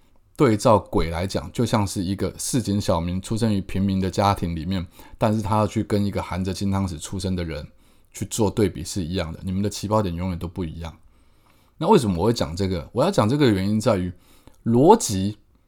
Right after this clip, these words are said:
如果一辈子你都想不清逻辑是什么的话，那你一辈子都会在做没有意义的事情。当然每个人人生的目的不同，所以他逻辑会不同，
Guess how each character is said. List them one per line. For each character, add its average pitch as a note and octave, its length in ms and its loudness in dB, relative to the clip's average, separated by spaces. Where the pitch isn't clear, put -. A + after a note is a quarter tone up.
如 F3+ 160 2
果 F#3+ 280 4
一 G3 80 2
辈 F#3+ 200 10
子 C3 100 2
你 G2 120 2
都 C#3 200 0
想 F#2+ 260 2
不 B2+ 60 2
清 C#3 220 2
逻 G#2 180 4
辑 G#2 200 -2
是 A2+ 120 -4
什 F#2 140 -4
么 C#2+ 100 -10
的 E2+ 80 -8
话， G2 160 4
那 C3 120 4
你 G2+ 100 4
一 F#2+ 140 -2
辈 C3 160 2
子 G2 100 -2
都 G#2+ 140 0
会 A2 80 2
在 G#2+ 120 2
做 - 360 -2
没 G2+ 160 2
有 G2+ 180 0
意 G2 240 -4
义 F2+ 60 -4
的 E2+ 100 -8
事 F#2+ 220 -6
情。 - 200 -10
当 G#3+ 140 6
然 F3+ 80 6
每 G#2+ 180 6
个 B2 80 6
人 G#2+ 120 6
人 G#2 140 4
生 A#2 100 2
的 A2+ 60 4
目 B2 200 2
的 G#2+ 140 0
不 F#2+ 140 -6
同， - 240 -8
所 - 160 2
以 D3 60 6
他 D3+ 120 4
逻 G#2+ 220 4
辑 F2 160 -2
会 G2 100 -2
不 F#2 160 -6
同， - 160 -8